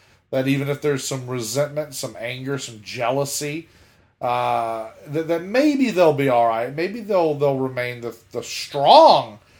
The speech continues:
the really strong three-man team that they are. Well, once that tag team match is over, that leaves only our main event to go. And this, dear listeners, is a main event for the ages.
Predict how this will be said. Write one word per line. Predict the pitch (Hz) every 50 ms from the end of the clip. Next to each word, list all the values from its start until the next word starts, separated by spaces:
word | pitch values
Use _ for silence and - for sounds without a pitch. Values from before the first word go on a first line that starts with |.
| _ - _ _ _ -
the | 147 151
really | 139 139 147 214 311 381 392 392 381
strong | - - - - 214 220 262 285 262 202 175 160 139
three-man | - 165 175 175 170 165 170 165 160 156
team | 139 170 170 165 151 147
that | 147 135 123
they | 127 123 123
are. | 127 131 123 104 90 90 - _ _ _ _ _
Well, | 202 220 233 226
once | 190 226 285 302 285 - -
that | 269 269 254 -
tag | - 233 247 247 247 202
team | - - 233 240 240 233
match | 233 233 226 226 226 -
is | 214 190 170 139 131
over, | 190 196 190 208 226 196 214 220 208
that | 165 156 196 202 185 - 185
leaves | 170 185 196 196 196 180 143 -
only | - 175 185 196 196 196 196 196
our | 185 180 190 190 185
main | 165 165 180 185 190 196 196
event | 185 165 139 117 110 110 156 185 190 196 - - - _ _ _
to | - - 170 160 131 107 -
go. | - - 185 196 208 208 208 202 190 - - - - _ _ _
And | - 139 143 135 120 107
this, | 104 139 202 220 214 180 - - - - - -
dear | - - 120 131 139 143 139
listeners, | 135 135 135 - - 139 127 127 123 113 - - -
is | 160 156 151 135 135
a | 156 147 143
main | 139 139 139 139
event | 139 131 123 131 127 127 - - -
for | - - 127 123 120 117
the | 117 113 113
ages. | 113 110 113 - - 98 92 87 85 - - -